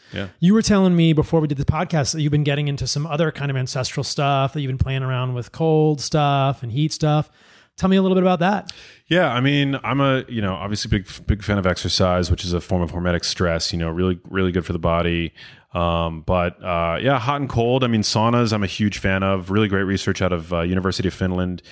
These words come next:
Speaker 1: um, has found that sauna use, r-, habitual sauna use is related to a pretty dramatic risk reduction for Alzheimer's disease and other forms of dementia,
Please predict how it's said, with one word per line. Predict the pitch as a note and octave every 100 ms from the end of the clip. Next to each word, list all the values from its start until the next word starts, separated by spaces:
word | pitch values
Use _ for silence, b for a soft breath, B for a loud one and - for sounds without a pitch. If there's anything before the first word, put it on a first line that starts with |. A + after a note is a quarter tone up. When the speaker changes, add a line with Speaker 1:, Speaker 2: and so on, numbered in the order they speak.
| B B B B
Speaker 1:
um, | F#2 F2 F2 F2 E2+ E2 E2 -
has | F#2 F2+ E2+ -
found | - G2 F#2 F#2+ F#2
that | F2+ F2 E2+ E2 -
sauna | - - F#2 F#2+ F#2+
use, | F#2 F#2 G2 - - -
r-, | - F#2+ F2+ - -
habitual | G2+ A#2 - A2
sauna | G2+ F#2+ F#2+ G2
use | G#2 -
is | F2
related | F2 F#2 F2
to | F2
a |
pretty | - C3
dramatic | A2 F2 E2 F2+ F2+ F#2+ -
risk | F#2+ -
reduction | G2 F#2+ - G2
for | -
Alzheimer's | E2+ F2 F#2 F2+
disease | - F2+ F#2+ F2+
and |
other | F2 F2
forms | - F2+ E2
of |
dementia, | D#2+ D#2+ D#2+ G2+ G#2+